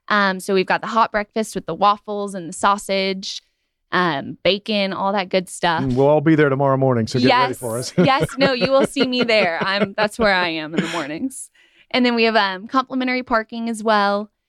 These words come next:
Speaker 1: um, complimentary Wi-Fi, which is always great for our business travelers. And then we have an on-site fitness center as well, which is always nice for some people that need to get in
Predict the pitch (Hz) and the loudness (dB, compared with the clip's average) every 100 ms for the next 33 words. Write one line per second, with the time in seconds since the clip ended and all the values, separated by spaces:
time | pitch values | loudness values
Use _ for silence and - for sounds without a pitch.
0 | _ _ - 185 185 - 233 247 254 233 | _ _ -6 -4 -4 0 0 0 -4 -4
1 | 233 220 196 202 - 226 240 269 220 - | -4 0 0 0 0 0 0 -4 -8 -4
2 | 220 202 196 190 - 185 190 - 190 180 | 0 0 0 -4 -4 -2 -2 -2 -2 -2
3 | 180 - 190 185 185 - - - 190 180 | -2 0 -2 0 -6 -6 -12 -4 -2 -2
4 | 175 175 180 208 - - _ _ _ - | -4 -6 -8 -12 -16 -18 _ _ _ -4
5 | 208 202 202 190 190 190 196 - - 196 | 0 2 4 2 2 -2 -6 -12 -6 -2
6 | 185 190 180 175 175 180 - 180 170 208 | -2 0 0 0 -2 -8 -6 -6 -2 0
7 | 208 220 226 - 220 240 247 - 247 247 | 0 0 -4 -4 -6 -4 -6 -4 -4 -4
8 | 247 233 233 208 220 220 - 214 196 202 | -6 -2 0 2 2 -2 -6 -2 -2 0
9 | 202 196 190 202 - - 202 196 196 208 | -2 -2 -2 -4 -8 -6 -2 -2 -2 -10
10 | - 202 196 185 - 190 - 202 190 185 | -10 -8 -6 -6 -8 -12 -10 -6 -2 -2
11 | 185 185 202 | -2 -4 -8